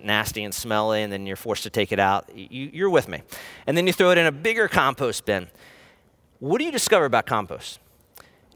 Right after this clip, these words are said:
Given time, and it takes time, given some heat, <laughs> it takes heat, that compost, the stuff that's not useful for anything, I E suffering and the things we don't like about life,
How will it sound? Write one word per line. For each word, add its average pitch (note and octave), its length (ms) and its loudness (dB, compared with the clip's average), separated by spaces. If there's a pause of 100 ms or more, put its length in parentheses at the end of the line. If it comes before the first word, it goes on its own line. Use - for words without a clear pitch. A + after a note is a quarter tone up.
(160)
Given F#3 400 -2
time, G2+ 460 -2 (360)
and F#2 140 -10
it A#2+ 120 -8
takes - 280 -4
time, A2+ 360 -6 (400)
given G#2+ 260 -2
some E3+ 200 -4
heat, E3+ 460 -6 (320)
<laughs> - 320 -20
it G2+ 180 -6
takes - 280 0
heat, B2 280 -2 (560)
that A#2 400 2
compost, D#3+ 960 -4
the A#2+ 60 -10
stuff - 300 2
that's C3 320 -4
not A#2+ 380 0
useful D#3+ 400 -8
for - 160 -8
anything, B2 640 -4
I A#2 180 4
E C#3 200 -6
suffering G#2 580 -6
and F#2+ 100 -10
the G2 60 -10
things B2+ 240 -6
we C#3 80 -6
don't C#3 180 -2
like C3 220 2
about B2+ 240 0
life, B2 240 0